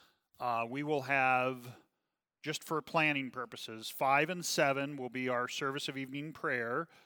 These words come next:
That's basically, uh, carols and candles. And then eleven o'clock P M is the traditional midnight mass. So that's a divine service. And then Christmas Day is, uh, Christmas Day divine service at ten o'clock A M.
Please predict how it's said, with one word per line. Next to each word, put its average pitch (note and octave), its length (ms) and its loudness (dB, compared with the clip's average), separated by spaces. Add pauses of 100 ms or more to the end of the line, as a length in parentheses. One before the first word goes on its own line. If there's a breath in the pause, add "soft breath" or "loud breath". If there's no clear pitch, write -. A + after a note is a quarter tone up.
(180 soft breath)
That's A#2 180 -6
basically, B2 560 -4
uh, A#2 140 -4
carols C3+ 520 0
and D3 140 -10
candles. B2+ 720 -6 (300 soft breath)
And B2 140 -8
then A#2+ 80 -6
eleven C3 320 -2
o'clock C3+ 380 0
P C3+ 200 -4
M C3+ 200 -4
is B2 220 -8
the B2+ 160 -4
traditional C3+ 520 -6
midnight C3 500 -4
mass. B2+ 640 -6
So - 140 -12
that's A#2 220 -6
a B2 40 -14
divine B2 360 -4
service. B2 520 -6 (360 loud breath)
And A#2+ 160 -6
then A#2 80 -10
Christmas C#3 480 -6
Day B2+ 420 0
is, A#2+ 420 -6
uh, A#2 240 -4
Christmas C3 400 -8
Day B2 200 -2
divine A#2 340 -4
service A#2 380 -8
at C3 100 -16
ten C3 160 -8
o'clock B2 380 -4
A A#2+ 180 -2
M. A2+ 200 -8